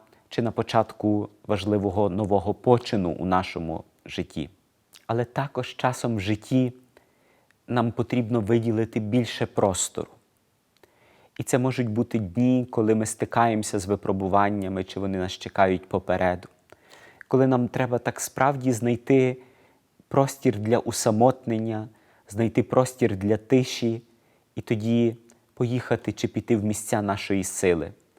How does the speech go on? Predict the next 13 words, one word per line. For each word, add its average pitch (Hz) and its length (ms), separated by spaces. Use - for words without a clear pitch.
Чи - 120
просто - 340
виділити 123 540
час, - 560
щоби 120 340
побути 131 560
з - 20
джерелами 92 580
нашої 90 440
сили, 80 460
щоби 113 380
чути 147 400
музику 120 760